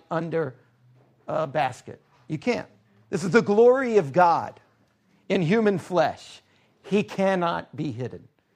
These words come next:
Uh, Mark's point, I mean, he's writing this thirty years later, looking back with a snicker, thinking, "How could the glory of the universe be hidden by a house? Hands that built the stars can't be contained by wood and stone."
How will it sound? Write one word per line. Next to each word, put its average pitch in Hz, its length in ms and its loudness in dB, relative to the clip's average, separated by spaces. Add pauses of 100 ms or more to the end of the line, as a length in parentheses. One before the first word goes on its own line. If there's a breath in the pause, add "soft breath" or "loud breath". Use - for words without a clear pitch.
(320)
Uh, - 120 -4 (200 loud breath)
Mark's 208 340 2
point, 190 400 2
I 165 60 -2
mean, 202 120 2
he's 190 140 2
writing 202 340 4
this 180 160 -2
thirty 214 280 2
years 180 200 2
later, 185 360 2
looking 196 340 2
back 185 240 2
with 240 160 -4
a 185 60 2
snicker, 185 500 -2 (260 loud breath)
thinking, 208 320 2
"How 233 300 4
could 233 220 -2
the 202 100 4
glory 240 460 0
of 196 80 -2
the 185 100 2
universe 196 540 -2
be 208 180 -4
hidden 214 320 -2
by 185 160 2
a 190 60 -2
house? - 560 -4 (420 soft breath)
Hands 294 320 2
that 208 260 -4
built 320 280 0
the 349 100 0
stars 392 640 0 (200 soft breath)
can't 185 280 -6
be 156 120 -4
contained 143 560 -8
by 147 160 0
wood 165 400 0
and 147 120 0
stone." 208 520 -2